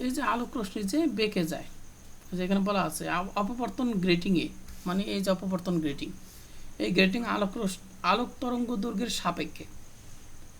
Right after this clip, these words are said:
আলোক তরঙ্গ দৈর্ঘ্যের, এখন এই যে তরঙ্গ, এই যে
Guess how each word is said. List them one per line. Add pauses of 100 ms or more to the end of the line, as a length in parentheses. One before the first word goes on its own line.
(1160)
আলোক (100)
তরঙ্গ
দৈর্ঘ্যের, (480)
এখন (400)
এই (180)
যে (120)
তরঙ্গ, (600)
এই
যে